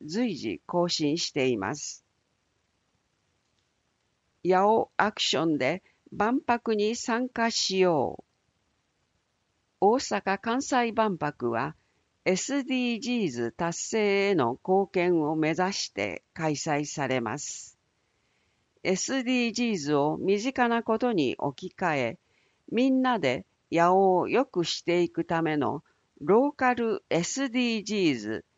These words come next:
八尾アクションで、一人一人の小さな行動や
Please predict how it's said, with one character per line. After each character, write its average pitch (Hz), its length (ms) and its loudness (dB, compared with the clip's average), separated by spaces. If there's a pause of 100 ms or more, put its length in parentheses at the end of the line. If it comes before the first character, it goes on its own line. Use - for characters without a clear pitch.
(320)
八 185 200 4
尾 269 260 0
ア 247 160 2
ク - 80 -12
シ - 160 -4
ョ 135 80 0
ン 120 160 -4
で、 98 240 -4 (560)
一 220 300 2
人 208 100 0
一 196 240 0
人 151 180 2
の 139 120 2
小 269 400 -2
さ 185 180 -2
な 156 160 0
行 190 320 2
動 180 240 4
や 165 300 0